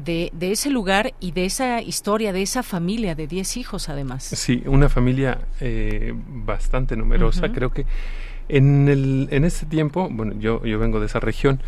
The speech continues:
Speaker 1: Ajá.
Speaker 2: era común en, allá por la década de los sesenta, los
Speaker 1: Ujú,
Speaker 2: setenta, de
Speaker 1: ujú.
Speaker 2: que las familias tuvieran muchos hijos, y lo comentaba con un amigo hace días,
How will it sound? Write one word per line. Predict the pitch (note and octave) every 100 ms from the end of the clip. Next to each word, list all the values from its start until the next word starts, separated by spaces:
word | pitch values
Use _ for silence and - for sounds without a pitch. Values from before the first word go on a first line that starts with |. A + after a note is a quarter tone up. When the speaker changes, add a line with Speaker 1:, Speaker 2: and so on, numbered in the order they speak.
| -
Speaker 1:
Ajá. | - - -
Speaker 2:
era | C#3 D3
común | D#3+ B2+ C3+ D3+ A#2+
en, | G#2+ G#2+
allá | G#2+ A#2
por | A2+
la | A#2+
década | A2+ A#2+
de | A#2
los | A2
sesenta, | - - A#2+ A2
los | -
Speaker 1:
Ujú, | F3+
Speaker 2:
setenta, | - A#2 A#2+ B2
de | B2 A#2+
Speaker 1:
ujú. |
Speaker 2:
que | G2+
las | A2 -
familias | B2 C3+ C3+
tuvieran | B2 B2+ B2
muchos | B2 B2 -
hijos, | C3+ - A2+ - -
y | C3
lo | A2+
comentaba | A#2 A2+ B2+
con | B2
un | B2+
amigo | A#2+ A#2+ A#2+
hace | A#2+
días, | A#2 B2+ C3